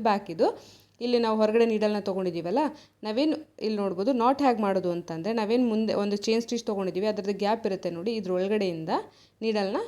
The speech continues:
ಹೊರಗೆ ತೆಗೀರಿ. ಈಗ ಕೂಡ ಅದು ದಾರ ಒಂದು ರೌಂಡಾಗಿ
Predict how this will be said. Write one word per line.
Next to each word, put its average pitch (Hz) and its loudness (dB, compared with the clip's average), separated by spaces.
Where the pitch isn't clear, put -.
ಹೊರಗೆ 214 -4
ತೆಗೀರಿ. 175 -2
ಈಗ 262 0
ಕೂಡ 247 4
ಅದು 226 6
ದಾರ 214 4
ಒಂದು 220 0
ರೌಂಡಾಗಿ 208 2